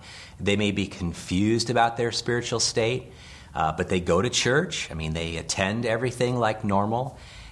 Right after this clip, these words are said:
Now, here's how this works, especially if this person has grown up in a Christian family surrounded by, you know, just the God talk, the churchianity.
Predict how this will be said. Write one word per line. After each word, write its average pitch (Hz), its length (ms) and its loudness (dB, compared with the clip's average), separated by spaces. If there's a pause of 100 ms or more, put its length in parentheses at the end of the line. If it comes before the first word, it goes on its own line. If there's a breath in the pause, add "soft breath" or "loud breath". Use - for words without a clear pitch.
Now, 85 400 2
here's 104 480 -2
how 107 120 2
this 95 180 0
works, 117 260 2
especially 113 400 0
if 92 100 -6
this - 180 0
person 101 400 0
has 87 180 -4
grown 101 400 2
up 101 240 0 (440 loud breath)
in 101 100 0
a 95 60 0
Christian - 440 0
family 101 840 0 (180 loud breath)
surrounded 104 640 2
by, 85 360 2 (220)
you 95 120 -4
know, 80 260 -4 (320 loud breath)
just - 240 0
the 101 80 0
God 95 380 4
talk, 80 420 0
the 92 100 -4
churchianity. 92 920 0